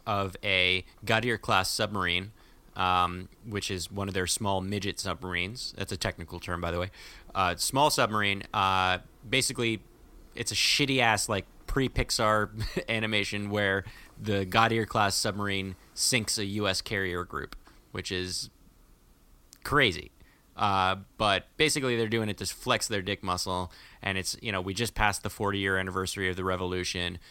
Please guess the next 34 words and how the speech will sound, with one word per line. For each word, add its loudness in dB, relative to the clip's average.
and -4
they're -4
trying -2
to -6
say, 2
like, -2
"Hey, 0
you -4
know, -2
watch 0
out, -2
America. -8
Like, -8
we -6
got -6
this -10
shit. -6
We -8
got -2
awesome -2
submarines -2
that -6
don't 0
really -4
have 2
very -2
good -8
range -6
or -10
speed -2
or -4
<laughs> -18
armaments." -4
<laughs> -6